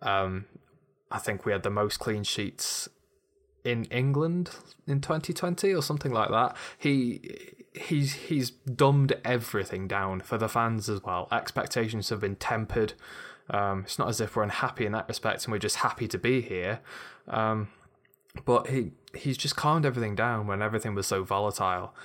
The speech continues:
And I don't think that's an understatement, really. Some people think, "Oh, well,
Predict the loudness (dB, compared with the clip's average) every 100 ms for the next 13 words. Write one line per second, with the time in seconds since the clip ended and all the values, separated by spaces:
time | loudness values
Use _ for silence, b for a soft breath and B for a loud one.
0 | B B -4 -2 -2 -6 -12 _ _ -4
1 | 2 2 0 -6 -2 -2 -4 -14 -14 -14
2 | -18 _ -2 -2 -4 -2 -2 -2 0 -2
3 | -2 -6 -10 _ -4 0 0 0 -2 -2
4 | -2 0 0 -2 -2 -4 -4 -4 -4 -4
5 | -8 -8 -8